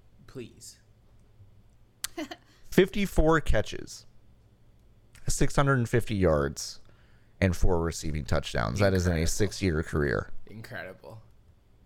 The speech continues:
Speaker 3: And, you know, I would argue maybe two of those catches are,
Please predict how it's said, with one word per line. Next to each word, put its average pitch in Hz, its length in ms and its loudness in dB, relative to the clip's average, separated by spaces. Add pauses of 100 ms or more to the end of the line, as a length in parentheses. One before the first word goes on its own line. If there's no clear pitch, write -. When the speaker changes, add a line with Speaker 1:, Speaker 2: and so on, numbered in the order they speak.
Speaker 3:
And, 90 800 2 (1300)
you 98 80 2
know, 85 240 2
I 110 120 6
would 98 120 6
argue 92 280 2
maybe 90 300 2
two 95 240 4
of 82 60 0
those 82 180 0
catches 80 400 2
are, 78 180 0